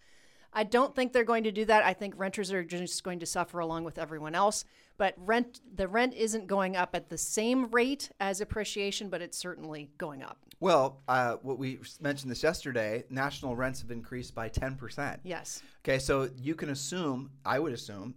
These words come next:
Speaker 2: that
Speaker 1: Mm-hmm.
Speaker 2: national rents will increase by another, there is no national rent, but you guys are getting what we're saying here, right?
Speaker 1: Averages.
Speaker 2: That rents will also go up by another ten percent next
Speaker 1: Mm-hmm.
Speaker 2: year.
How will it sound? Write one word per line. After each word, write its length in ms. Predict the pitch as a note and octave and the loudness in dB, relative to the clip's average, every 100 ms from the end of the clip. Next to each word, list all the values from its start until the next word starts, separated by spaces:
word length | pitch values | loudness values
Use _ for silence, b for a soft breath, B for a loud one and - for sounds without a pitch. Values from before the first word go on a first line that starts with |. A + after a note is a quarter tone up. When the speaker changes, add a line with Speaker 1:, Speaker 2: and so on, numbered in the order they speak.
| B2+ | -6
Speaker 2:
that 80 | B2 | -2
Speaker 1:
Mm-hmm. 60 | |
Speaker 2:
national 420 | C3 C3+ C3+ C#3 | 0 0 -2 -4
rents 260 | B2+ B2+ - | 0 0 -2
will 120 | B2 | -6
increase 260 | B2 B2+ A#2 | -6 -4 -2
by 160 | C3 | 0
another, 420 | B2+ D3 D#3+ B2+ - | 2 2 2 0 -2
there 160 | A#2 B2 | 0 2
is 100 | A2+ | 2
no 100 | A2 | -2
national 440 | G#2+ G2+ - G2 | -2 -4 -4 -4
rent, 240 | F#2+ G#2 G2+ | -2 -4 -6
but 100 | G#2 | -6
you 80 | |
guys 180 | A2 G#2+ | -2 -2
are 60 | G#2 | -2
getting 220 | G2+ G2+ | -8 -8
what 100 | G#2 | -10
we're 80 | D#2 | -10
saying 280 | - G2 F#2 | -10 -10 -10
here, 120 | E2+ | -10
right? 240 | G#2 G#2+ | -8 0
Speaker 1:
Averages. 460 | G#3 E3+ D#3+ C3+ B2+ | 2 2 -4 -12 2
Speaker 2:
That 180 | D3+ D3 | 4 6
rents 240 | D#3 - | 4 6
will 100 | D3 | 6
also 220 | F3 E3 | 6 4
go 120 | C#3 C3 | 2 2
up 100 | C3 | 4
by 140 | C#3 | 2
another 320 | D3+ D#3 F3+ | 4 4 4
ten 240 | F3 C3+ A#2 | 0 -4 -6
percent 340 | G#2+ A#2 G#2+ | -6 -6 -6
next 240 | - F#3+ | -8 -6
Speaker 1:
Mm-hmm. 80 | G#3 | -4
Speaker 2:
year. 180 | A#3+ D#3+ | -4 -6